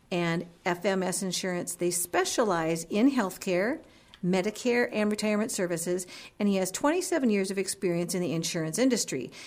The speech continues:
And he served on the advisory committee. I mispronounced this last show. I said Medicare. It's not. So official people, strike that and know that I'm correcting it here. It wasn't Medicare, it's Medica.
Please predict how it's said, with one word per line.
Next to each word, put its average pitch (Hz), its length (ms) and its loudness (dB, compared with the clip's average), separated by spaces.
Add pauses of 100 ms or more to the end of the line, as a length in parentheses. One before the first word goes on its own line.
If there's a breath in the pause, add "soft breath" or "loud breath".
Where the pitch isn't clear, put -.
(160 loud breath)
And 190 120 -2
he 208 100 4
served 302 400 0
on 349 80 6
the 349 100 6
advisory 208 480 4
committee. 190 500 2 (260 loud breath)
I 226 120 6
mispronounced 185 640 2
this 175 220 0
last 160 240 2
show. - 360 0 (280 loud breath)
I 226 120 4
said 294 240 4
Medicare. 190 840 4
It's 220 200 4
not. 202 640 4 (360 soft breath)
So 180 300 6
official 277 420 4
people, 294 560 8 (520 loud breath)
strike 254 460 8
that 269 460 8
and 190 160 6
know 208 220 10
that 214 100 8
I'm 185 140 6
correcting 226 400 4
it 226 120 6
here. 254 440 4
It 208 160 4
wasn't 294 380 6
Medicare, 185 720 4
it's 180 200 0
Medica. 175 800 2